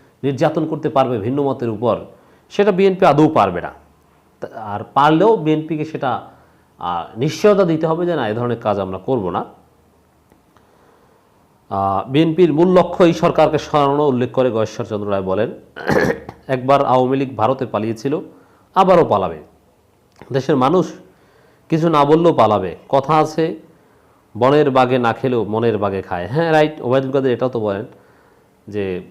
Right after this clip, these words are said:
ক্ষমতা আসলে কেউ দেশে থাকতে পারবেন না, এই করতে হবে, সেই করবে। এর মানে আসলে বিএনপি কোনো থ্রেট দেয়নি। তার আগেই, এবং এমনকি এই যে, আহ,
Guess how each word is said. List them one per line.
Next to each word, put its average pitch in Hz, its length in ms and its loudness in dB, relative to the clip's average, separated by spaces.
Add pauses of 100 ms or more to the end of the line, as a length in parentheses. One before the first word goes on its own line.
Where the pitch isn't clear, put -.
(240)
ক্ষমতা 123 340 -4
আসলে 117 200 -8
কেউ 117 140 -8
দেশে 123 240 -12
থাকতে 117 260 -12
পারবেন 104 280 -8
না, 98 260 -10 (180)
এই 120 160 -6
করতে 117 340 -14
হবে, 107 200 -8
সেই 117 220 -10
করবে। 95 360 -10 (600)
এর 196 100 -2
মানে 226 140 2
আসলে 220 240 -2
বিএনপি 190 320 0
কোনো 202 140 0
থ্রেট 190 280 -4
দেয়নি। 117 420 -2 (880)
তার 165 160 4
আগেই, 156 460 2 (480)
এবং 160 280 0
এমনকি 165 540 -2
এই 143 100 -4
যে, 135 300 0
আহ, 104 320 -2